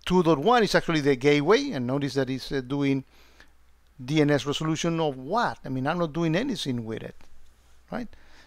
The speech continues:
Well, but there are agents on the machine that are actually, uh, doing stuff. And before I forget, in the video description, I'm gonna put links to both the previous video of this series,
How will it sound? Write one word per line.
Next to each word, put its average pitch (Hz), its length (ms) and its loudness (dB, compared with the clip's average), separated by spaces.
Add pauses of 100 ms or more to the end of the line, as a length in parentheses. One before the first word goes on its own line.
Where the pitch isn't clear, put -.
(120)
Well, 208 180 6
but 165 240 -6
there 170 160 10
are 185 100 4
agents 185 480 4
on 175 80 2
the 170 60 2
machine 175 680 2
that 156 120 2
are 151 260 6
actually, 143 580 -2 (640)
uh, 160 140 -10 (320)
doing 165 380 2
stuff. - 520 -10 (1600)
And 151 460 0
before 208 300 2
I - 20 4
forget, 190 480 4 (340)
in 160 160 4
the 143 100 6
video 185 280 2
description, 175 880 2 (320)
I'm 143 100 -2
gonna 165 160 2
put 160 220 0
links 170 380 2
to 143 160 -2
both 123 520 2 (560)
the 120 100 -6
previous 208 400 4
video 202 360 6
of 175 100 2
this 170 160 0
series, 202 560 0